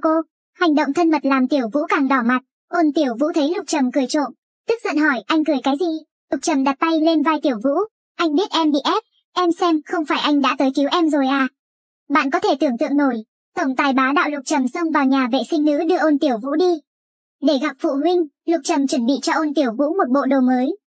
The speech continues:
Sau đó nắm tay Ôn Tiểu Vũ đến gặp ông nội. Ông Lục thấy hai người cầm tay nhau, áo kính xuống, bắt Lục Trầm ra ngoài để ông nói chuyện riêng với Ôn Tiểu Vũ. Lục Trầm đứng chắn trước mặt Tiểu Vũ. Ông Lục nói, "Cháu sợ ông ăn thịt nó hay gì?" Lục Trầm quay sang dặn dò Ôn Tiểu Vũ,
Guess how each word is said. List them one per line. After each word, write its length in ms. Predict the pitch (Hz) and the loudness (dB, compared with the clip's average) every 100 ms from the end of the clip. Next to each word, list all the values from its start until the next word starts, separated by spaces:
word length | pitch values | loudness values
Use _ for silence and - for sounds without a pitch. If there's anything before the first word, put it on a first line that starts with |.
| _ _ _ - - | _ _ _ -16 -6
Sau 120 | 359 294 | -2 0
đó 160 | 277 | 2
nắm 220 | 302 294 | 2 2
tay 160 | 349 339 | 0 0
Ôn 200 | 330 294 | -2 0
Tiểu 180 | 302 220 | 0 0
Vũ 160 | 254 294 | 0 2
đến 220 | 294 277 | 2 2
gặp 120 | 370 - | 0 0
ông 180 | 330 311 | 2 4
nội. 180 | 285 254 - _ - | 2 -2 -8 _ -2
Ông 200 | 349 320 | 2 2
Lục 100 | 285 | 2
thấy 140 | 294 285 | 0 0
hai 140 | 370 330 | 2 2
người 200 | 294 262 | 2 2
cầm 180 | 285 262 | 2 2
tay 140 | 320 | 2
nhau, 280 | 311 320 349 - _ _ | 2 2 0 -4 _ _
áo 140 | 277 294 | -6 0
kính 140 | 302 311 | 0 2
xuống, 240 | 311 269 339 | 0 -2 -2
bắt 140 | 403 415 | -2 0
Lục 140 | 330 | 0
Trầm 240 | 262 277 254 | 0 0 0
ra 140 | 320 | 0
ngoài 240 | 302 285 247 254 | 0 0 0 -2
để 100 | 254 | 0
ông 240 | 294 302 | 0 0
nói 160 | 262 269 | 0 -2
chuyện 180 | 381 254 | -4 -2
riêng 180 | 320 294 | -2 0
với 160 | 269 269 | 0 0
Ôn 180 | 339 285 | 0 0
Tiểu 160 | 269 208 | 0 0
Vũ. 140 | 269 392 - _ _ _ _ _ 330 | -2 -2 -10 _ _ _ _ _ -2
Lục 140 | 320 | -2
Trầm 240 | 330 277 262 | 2 2 4
đứng 180 | 269 | 2
chắn 220 | 285 269 302 | 2 0 0
trước 180 | 466 403 | -2 -2
mặt 120 | - | -2
Tiểu 180 | 311 233 247 | -2 -2 -2
Vũ. 140 | 285 427 - _ _ | -2 -4 -12 _ _
Ông 160 | 370 320 | -2 0
Lục 160 | 302 | 2
nói, 260 | 254 262 269 339 | 2 0 0 -2
"Cháu 220 | 339 320 | -4 -2
sợ 120 | 285 349 | -2 0
ông 160 | 330 294 | 0 2
ăn 200 | 302 294 | 2 2
thịt 140 | 294 | 0
nó 160 | 254 247 | 0 0
hay 200 | 359 302 | 0 0
gì?" 120 | 302 302 285 _ _ _ _ _ - | 0 -2 -4 _ _ _ _ _ -4
Lục 140 | 330 | -2
Trầm 260 | - 294 269 | 0 0 2
quay 120 | 330 | 0
sang 260 | 330 339 302 | 0 -4 -2
dặn 180 | 277 254 | -2 -2
dò 120 | 269 | 0
Ôn 240 | 311 302 | 0 0
Tiểu 180 | 302 220 | 0 0
Vũ, 160 | 269 | -2